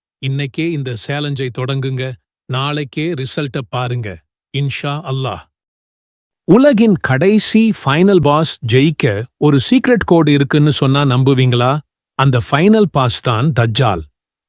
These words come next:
அவனோட வருகையின் போது மிக உறுதியான இறை நம்பிக்கையாளர்கள் கூட நிலை தடுமாறி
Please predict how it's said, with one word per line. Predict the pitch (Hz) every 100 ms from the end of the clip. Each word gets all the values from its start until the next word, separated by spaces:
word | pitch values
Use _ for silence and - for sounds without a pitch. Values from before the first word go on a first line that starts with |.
| 127
அவனோட | 135 147 139 127
வருகையின் | 117 143 151 156 139
போது | 120 131 131 143 - _ _
மிக | 156 202 262
உறுதியான | 208 170 202 196 185 196
இறை | 160 135 180
நம்பிக்கையாளர்கள் | 165 139 131 - 139 127 127 113 127
கூட | - 139 143 107 - _
நிலை | 151 180 247
தடுமாறி | 190 170 156 139 135